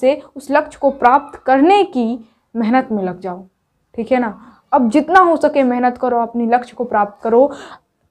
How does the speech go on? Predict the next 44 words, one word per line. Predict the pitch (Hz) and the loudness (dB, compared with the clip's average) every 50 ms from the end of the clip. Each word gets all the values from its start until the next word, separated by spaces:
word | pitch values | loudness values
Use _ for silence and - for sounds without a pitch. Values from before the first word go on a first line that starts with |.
| - | 4
तारों | 277 269 269 285 349 403 | 6 8 8 8 8 6
को | 370 359 339 | 6 4 0
छुओ, | 277 - - 247 247 247 247 247 240 | -2 -2 -4 -2 0 2 2 2 0
जुगनू | 214 226 262 262 330 392 440 | 0 -2 -2 0 0 0 0
तक | 381 370 311 - - | 0 0 -2 -4 -4
पहुँचो, | 247 233 233 220 254 262 | -6 -6 -6 -2 -2 0
मतलब | 254 254 247 277 262 269 | 0 0 -2 -2 -4 -4
कि | - 302 294 - - | -6 -10 -12 -10 -8
अपने | - 269 - 277 294 320 294 240 214 | -10 -8 -6 -4 -2 0 0 0 2
लक्ष्य | 247 320 349 339 - - - | 2 2 2 2 -4 -10 -8
को | 320 302 | -8 -6
प्राप्त | 302 269 262 254 247 - _ - | 0 2 2 2 2 -2 _ -2
करो, | 269 285 294 302 294 | 0 0 0 -2 -4
सफल | - - 277 269 277 370 370 349 | -4 -4 -4 -2 4 2 2 4
इंसान | 320 277 262 269 247 247 247 240 | 2 -4 -2 0 0 0 0 0
बनो। | 247 262 285 277 | 0 0 0 -2
जो | 233 214 262 285 302 | -2 -2 -2 -2 4
भी | 311 403 403 415 - - - - - - | 6 6 6 6 2 -6 -16 -16 -12 -8
तुम्हारा | 302 285 285 285 294 311 311 285 | -6 -4 -2 -2 -2 -2 -2 -2
लक्ष्य | 247 277 320 339 330 - 294 | 2 2 2 2 2 -2 0
है | 277 254 | 0 0
ना, | 254 233 | -2 -4
उसको | 226 220 - - 277 269 | -6 -8 -6 -6 -6 -4
तुम | 269 302 302 - - | -4 -6 -8 -8 -10
अचीव | 226 - - 269 285 269 247 | -12 -10 -4 -2 -2 -2 0
करो, | - 240 214 196 185 180 - - - - - - | 2 2 2 2 0 -2 -6 -14 -20 -20 -14 -10
जो | 208 240 269 262 | -2 2 2 2
भी | 254 311 339 | 4 2 0
तुम्हारा | 339 - 277 254 254 226 226 226 226 240 240 240 233 | 0 -2 -4 -4 -2 0 0 2 2 2 4 4 2
सपना | 240 240 - 247 247 285 294 294 | 0 -2 -4 -2 0 2 2 2
है | 269 247 226 220 | 2 2 -2 -4
उसको | 247 233 - - - 233 | -4 -8 -10 -6 -8 -8
पूरा | 208 - 233 254 269 262 254 | -6 -6 -4 4 4 4 4
करो, | 254 - 196 190 180 175 180 - - - - | 4 0 -2 -2 -2 -6 -8 -16 -20 -16 -6
जो | 214 247 247 | -2 -2 0
भी | 254 294 | 0 0
तुम | 285 285 269 254 | -2 -2 -4 -4
सपना | 254 - 226 214 - 240 247 247 | -4 -6 -10 -8 -6 -4 -4 0
देखे | 214 233 240 240 240 339 | 2 4 2 4 4 2
हो | 320 269 233 220 | 2 2 2 0
ना, | 220 208 220 220 - - - _ _ - | -2 -4 -4 -6 -12 -20 -20 _ _ -14
जो | 214 208 254 262 | -4 2 2 2
भी | 233 277 294 | 4 2 -2
तुम | 294 294 269 254 247 | -2 -2 -2 -2 -2